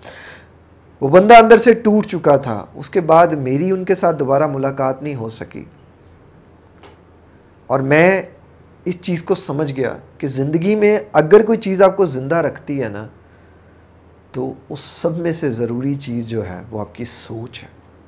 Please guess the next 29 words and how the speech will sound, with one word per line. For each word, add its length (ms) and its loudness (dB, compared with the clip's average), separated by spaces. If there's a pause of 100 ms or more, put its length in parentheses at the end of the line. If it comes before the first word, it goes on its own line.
(960)
आप 420 6
कभी 260 2
भी 160 -2
किसी 300 -4
दुख 220 -2
दर्द 300 0
तकलीफ़ 400 -6
से 480 -4 (300)
जो 200 -6 (100)
आना 200 2
है 80 6
आपकी 260 2
ज़िंदगी 400 -8
में, 240 -12 (540)
उसके 360 -4
बारे 260 0
में 160 -4
प्रेडिक्ट 380 -6
नहीं 80 -10
कर 120 -12
सकते। 360 -20 (680)
उसके 260 2
बारे 280 8
में 180 2
आपको 320 2
कोई 480 4 (600)
अलार्म 360 8
नहीं 120 -4
होता 320 -10